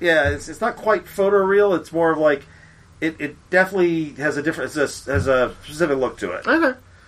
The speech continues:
Speaker 1: But, uh, yeah, if you're looking for some more Iron Man, there's more Iron Man. Um,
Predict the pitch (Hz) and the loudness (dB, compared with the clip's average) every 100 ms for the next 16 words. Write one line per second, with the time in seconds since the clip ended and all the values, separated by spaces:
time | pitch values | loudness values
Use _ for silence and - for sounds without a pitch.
0 | - _ - 147 160 170 269 160 156 170 | -20 _ 0 0 2 2 4 2 0 -2
1 | - 165 156 143 160 170 165 175 180 - | -2 -4 -2 0 2 2 0 -2 -4 -16
2 | - 135 117 135 135 151 113 101 - - | -6 -4 -2 -4 -4 -4 -8 -14 -18 -18
3 | 90 - - - - - - _ _ _ | -18 -18 -20 -20 -20 -20 -20 _ _ _
4 | _ - 131 135 135 135 135 | _ -4 0 2 2 0 -6